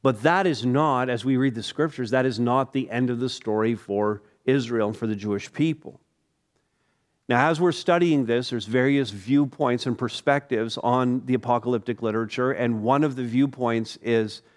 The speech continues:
uh, looking at the entire stri-, uh, scriptures, is this idea of replacement theology. And rep-, replacement theology is that the church replaces Israel, and there's no more future for Israel. It's just done and set aside. That it's, it's,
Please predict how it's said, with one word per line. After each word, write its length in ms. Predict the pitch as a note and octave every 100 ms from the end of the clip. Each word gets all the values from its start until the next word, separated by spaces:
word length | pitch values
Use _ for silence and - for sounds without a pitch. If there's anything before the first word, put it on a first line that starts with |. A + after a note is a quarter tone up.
| _ -
uh, 100 | B2
looking 300 | B2+ B2+ B2+
at 60 |
the 100 | A#2
entire 340 | A#2 B2+ D3+ D#3+
stri-, 320 | - A#2 G#2+ _ B2 A2+
uh, 100 | A#2
scriptures, 500 | G#2 - A#2 C3 A2+
is 140 | B2 G#2+
this 200 | A#2 -
idea 320 | A#2 A#2 A#2
of 140 | G#2+
replacement 720 | G#2+ G#2+ - C#3 C3 A#2 G#2+ - _ -
theology. 600 | B2 G#2+ G#2 G2+ G2+ G2 _ _ _
And 100 | B2
rep-, 300 | B2 - - -
replacement 680 | C3 A#2+ E3 F#3 - E3+
theology 540 | - D3+ C#3 C#3 C3 C3+
is 120 | A#2+
that 120 | A#2+
the 80 | A2+
church 380 | - F3 D#3 -
replaces 500 | C3+ D#3+ C#3+ C3+ B2
Israel, 540 | C#3 A#2+ B2 B2 A2+ - - -
and 120 | A#2+
there's 180 | A2+ B2
no 200 | D3 F3
more 220 | E3 D3
future 340 | - B2 C3
for 160 | A2+ C3+
Israel. 380 | B2 A2+ A#2+ A2+
It's 200 | A2 -
just 280 | C#3 -
done 320 | - A#2+ A#2+ A#2+
and 140 | A#2
set 220 | - B2 G#2+
aside. 540 | - B2+ A2+ G#2+ F#2 - - -
That 140 | A#2+
it's, 260 | A#2+ - -
it's, 220 | A#2+ G#2+